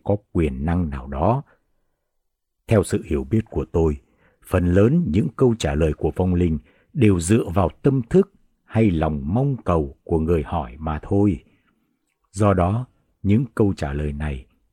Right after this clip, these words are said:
có khi đúng và có khi sai. Dẫu sao, chúng ta cần phải tránh tiếp xúc với các vong linh,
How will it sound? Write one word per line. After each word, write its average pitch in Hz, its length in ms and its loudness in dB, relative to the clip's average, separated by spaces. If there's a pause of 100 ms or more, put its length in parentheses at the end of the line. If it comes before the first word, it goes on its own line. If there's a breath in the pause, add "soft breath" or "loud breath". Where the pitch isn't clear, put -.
(100)
có 82 120 -2
khi 80 300 -6
đúng 113 380 0 (320)
và 76 360 -6
có 90 140 -2
khi 92 200 -2
sai. 80 480 -6 (920)
Dẫu 104 240 0
sao, 90 540 2
chúng 98 160 -2
ta 92 220 -4 (140)
cần 90 220 0
phải 71 260 -10 (260)
tránh 80 300 0
tiếp 123 180 2
xúc - 280 -2 (160)
với 95 140 0
các 101 220 -4
vong 92 200 0
linh, 80 240 0